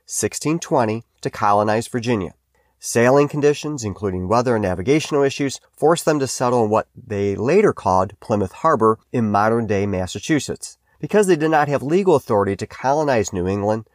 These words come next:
some of the colonists questioned how they were to be governed. On the spot, in the harbor, on the Mayflower,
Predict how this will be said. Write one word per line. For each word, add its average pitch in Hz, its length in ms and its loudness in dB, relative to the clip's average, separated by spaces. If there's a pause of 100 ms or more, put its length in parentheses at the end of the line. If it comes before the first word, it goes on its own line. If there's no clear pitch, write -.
(200)
some 131 420 0
of 143 80 -2
the 147 60 -6
colonists 113 560 0
questioned 104 640 -4 (180)
how 120 440 0
they 110 140 -2
were 110 140 -4
to 95 80 -12
be 95 120 -6
governed. 92 480 -2 (600)
On 135 260 4
the 151 60 2
spot, 87 480 -2 (340)
in 175 220 6
the 160 100 4
harbor, 95 440 0 (280)
on 170 280 6
the 180 40 4
Mayflower, 90 600 2